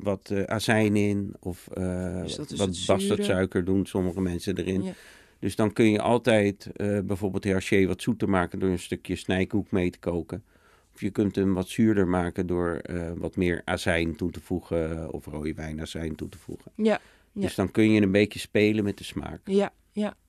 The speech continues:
Speaker 2: Nou zijn er in een aantal, eh, eh, ziekenhuizen en instellingen is er een start gemaakt om voor mensen een soort smaakprofiel of een smaakpaspoort, eh, te maken, hè?
Speaker 1: Ja.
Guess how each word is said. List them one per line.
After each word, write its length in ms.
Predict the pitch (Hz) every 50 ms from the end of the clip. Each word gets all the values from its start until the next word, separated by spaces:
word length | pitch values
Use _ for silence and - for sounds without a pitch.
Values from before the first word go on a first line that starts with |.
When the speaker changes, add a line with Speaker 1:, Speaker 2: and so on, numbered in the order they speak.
| _ _ _ _ _ _ _ _ _ _ - - - - - - - - _ _
Speaker 2:
Nou 140 | - 214 196
zijn 220 | 233 226 220 220
er 100 | 220 208
in 140 | 208 208 202
een 140 | 196 190 -
aantal, 460 | - 196 202 - 226 202 196 190 190
eh, 400 | 185 180 180 180 180 175 175 160
eh, 40 | - - _ 170 175 170 170
ziekenhuizen 640 | 165 - 220 196 - 190 185 180 180 180 - 175
en 80 | 165 165
instellingen 840 | - 185 185 - - - 170 165 160 160 160 165 160 156 160 160 147 - _ _ _ _ _ _ _ _ _ _ _ - -
is 200 | - 175 - -
er 60 | 165
een 80 | 160 151
start 300 | - - 196 165 - -
gemaakt 360 | - 180 170 151 143 - -
om 200 | 160 160 165 156
voor 160 | - 185 165
mensen 360 | 170 175 170 170 - - 170
een 80 | 165 160
soort 260 | - 170 160 156 -
smaakprofiel 800 | - - 185 175 175 196 - - 202 190 175 - - 202 202 190
of 100 | 185 165
een 100 | 180 160
smaakpaspoort, 1000 | - - 185 175 185 196 - _ 190 196 190 - - - 180 160 147 143 - -
eh, 200 | 156 151 151 147 175
te 140 | - - 170
maken, 520 | 160 156 151 147 143 147 147 - - 147
hè? 60 | 156 170
Speaker 1:
Ja. 120 | 208 349